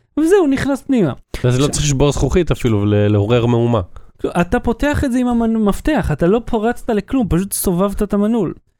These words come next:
Speaker 1: עוד שיטה שהוא מדבר עליה, אה, זה שאם יש לך גלאי נפח בתוך ה-, בצד השני של הדלת, אתה יכול, דרך החריץ הקטן שיש, לקחת, נגיד, ספריי, אה, אתה יודע, כמו של מחשבים כזה,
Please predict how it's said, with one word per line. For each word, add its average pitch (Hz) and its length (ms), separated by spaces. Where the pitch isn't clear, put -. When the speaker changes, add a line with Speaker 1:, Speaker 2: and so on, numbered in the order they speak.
Speaker 1:
עוד 269 200
שיטה 185 460
שהוא 165 300
מדבר 147 420
עליה, 139 280
אה, 156 280
זה 160 360
שאם 175 300
יש - 160
לך - 180
גלאי 156 280
נפח 160 800
בתוך 175 720
ה-, 135 480
בצד 139 340
השני 180 260
של 180 160
הדלת, 156 520
אתה 202 160
יכול, 214 600
דרך 170 320
החריץ 165 480
הקטן 180 380
שיש, 156 560
לקחת, 196 440
נגיד, 160 220
ספריי, 185 680
אה, 151 60
אתה - 80
יודע, 156 120
כמו 156 160
של - 140
מחשבים 160 480
כזה, 247 300